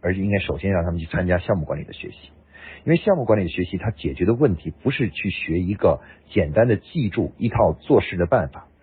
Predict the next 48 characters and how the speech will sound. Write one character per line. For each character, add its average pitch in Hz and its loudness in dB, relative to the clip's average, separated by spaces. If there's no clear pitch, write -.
而 135 4
更 170 2
重 104 4
要 85 4
的 71 -2
是 - -6
在 87 0
通 143 -2
过 131 4
项 139 -2
目 85 -4
管 76 -2
理 69 -8
去 - -4
纠 131 2
正， 101 0
呃， 76 -4
公 107 0
司 101 -4
里 87 -2
面 73 -4
的 76 -4
各 110 4
层 95 2
级 98 -4
的 85 2
员 73 -2
工 95 0
的 80 -2
思 - -6
维 101 2
方 104 -4
式， - -10
啊， - -6
像 107 2
刚 98 2
才 101 4
我 95 4
们 71 -4
说 87 2
的 85 0
这 90 0
样 76 -4
一 71 -8
个 92 2
一 78 0
个 85 -2
的 - -2